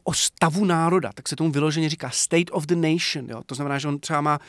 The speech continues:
v románu Svoboda má jako celou velkou rodinu, eh, kterou popisuje přes třeba ge-, já nevím, dekádu, jako, nebo několik let a je to strašně jako velký, ambiciózní román o tom, jak je na tom současná Amerika, jak je na tom Amerika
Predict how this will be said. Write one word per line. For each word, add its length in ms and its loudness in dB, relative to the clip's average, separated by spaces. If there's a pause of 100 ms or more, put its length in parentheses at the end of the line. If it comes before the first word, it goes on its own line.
(380)
v 40 -6
románu 320 4
Svoboda 580 2
má 200 0
jako 180 -6
celou 300 0
velkou 380 0
rodinu, 580 4 (560)
eh, 280 0
kterou 240 -2
popisuje 640 -2
přes 360 -8
třeba 240 -6
ge-, 520 -4
já 120 -4
nevím, 220 -6 (120)
dekádu, 800 2
jako, 200 -10
nebo 160 -6
několik 400 -6
let 220 0
a 40 -4
je 80 -2
to 100 -10
strašně 360 -6
jako 280 -4
velký, 520 0
ambiciózní 680 -4
román 380 2 (280)
o 100 6 (100)
tom, 240 6
jak 160 0
je 60 0
na 80 0
tom 160 -4
současná 520 -4
Amerika, 440 -6
jak 120 -8
je 40 -2
na 60 -2
tom 200 -4
Amerika 340 -4